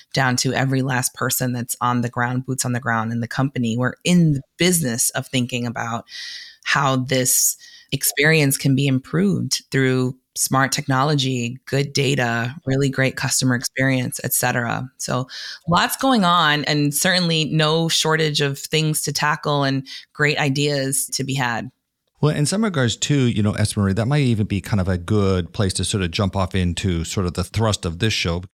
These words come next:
Speaker 2: I haven't been around the business as long, other than being a consumer, but with the digitalization, the fact you can see all homes online, you can look up all information. I mean, everything's really starting to change. It's also, too, I think, all due respects to at least the people I know,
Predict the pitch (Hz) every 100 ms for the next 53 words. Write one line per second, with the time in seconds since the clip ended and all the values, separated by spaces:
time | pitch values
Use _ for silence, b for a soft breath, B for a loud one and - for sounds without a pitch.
0 | _ - 143 131 110 113 104 104 104 98
1 | 104 92 92 - - 107 104 - 110 117
2 | 107 104 95 - 107 101 92 92 95 90
3 | 87 95 - 131 120 95 92 87 b b
4 | b - 101 98 113 104 92 92 131 127
5 | - 104 98 87 90 87 90 101 95 101
6 | 90 92 92 92 92 110 127 113 87 87
7 | 87 - 87 87 87 82 107 123 - 123
8 | - - 139 147 123 127 - 110 87 101
9 | 98 92 95 90 90 123 107 80 B B
10 | - 147 185 226 208 147 - 165 131 -
11 | 110 104 101 98 95 98 95 101 92 -
12 | 101 104 - 104 92 87 - 101 90 110
13 | 104 123